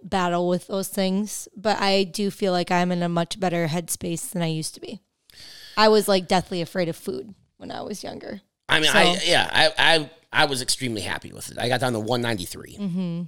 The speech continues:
Speaker 2: from two fourteen. Um, I mean, when we started prep prior to injury, Adam wanted me, he said, "Let's shoot for one ninety-two."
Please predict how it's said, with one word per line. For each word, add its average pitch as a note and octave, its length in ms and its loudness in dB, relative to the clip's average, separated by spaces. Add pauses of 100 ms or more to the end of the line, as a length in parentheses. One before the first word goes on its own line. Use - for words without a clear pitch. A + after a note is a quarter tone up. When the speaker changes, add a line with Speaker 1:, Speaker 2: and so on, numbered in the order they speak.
(300)
Speaker 2:
from A#2+ 220 -4
two D3 180 0
fourteen. C3+ 880 0
Um, A2+ 760 -2 (220)
I A#2+ 60 -4
mean, A#2+ 520 -2
when B2+ 140 0
we B2+ 100 0
started C3 440 0
prep B2+ 440 -2 (720)
prior C3 360 2
to A2 120 -2
injury, B2+ 460 -2
Adam A#2+ 240 0
wanted A#2 240 0
me, A2+ 160 0
he A2 80 -4
said, G#2+ 160 -2
"Let's A2 120 -2
shoot - 180 -2
for A#2 80 -6
one A#2 200 -4
ninety-two." A#2 680 -2